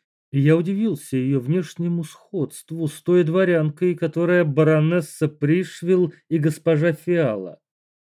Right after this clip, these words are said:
Прямо сестра-двойняшка. Успел подумать, как граф вдруг остановился, уже подняв руку своей спутницы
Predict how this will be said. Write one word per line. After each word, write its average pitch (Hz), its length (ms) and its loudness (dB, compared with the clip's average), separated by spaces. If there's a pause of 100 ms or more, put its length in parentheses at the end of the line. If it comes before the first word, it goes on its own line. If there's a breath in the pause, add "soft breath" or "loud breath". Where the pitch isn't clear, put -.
(120)
Прямо 147 400 2
сестра-двойняшка. 147 1400 -2 (300)
Успел 147 480 0
подумать, 151 800 -4 (240 soft breath)
как 147 240 2
граф 160 320 2 (300 soft breath)
вдруг 156 320 2
остановился, 165 800 0
уже 131 200 0
подняв 156 440 0
руку 170 260 -2
своей 147 300 0
спутницы 135 760 -6